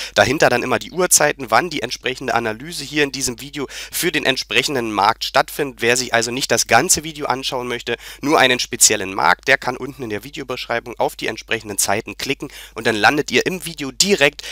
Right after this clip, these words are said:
bei der entsprechenden Analyse für den Markt. Wie gewohnt natürlich dann auch der Risikohinweis.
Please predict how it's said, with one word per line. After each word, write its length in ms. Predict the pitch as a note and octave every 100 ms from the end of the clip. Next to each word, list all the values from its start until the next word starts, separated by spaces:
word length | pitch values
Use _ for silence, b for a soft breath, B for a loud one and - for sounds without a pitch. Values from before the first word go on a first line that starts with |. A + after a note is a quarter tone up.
| B -
bei 160 | G#2+
der 160 | B2 A2
entsprechenden 480 | - - G#2 A#2+ -
Analyse 480 | G#2+ G#2+ D3 C#3
für 160 | - B2+
den 400 | C3+ B2+ G#2 A2+
Markt. 480 | A2 C#3 C#3+ - -
Wie 120 | A#2+
gewohnt 340 | B2+ G#2+ B2 B2+
natürlich 300 | A2 C3 B2+
dann 140 | A#2+ G#2
auch 120 | G#2
der 180 | G#2+ G2+
Risikohinweis. 1080 | G#2+ C#3 F3+ F#3 - D#3 D#3+ D#3+ D3+ D3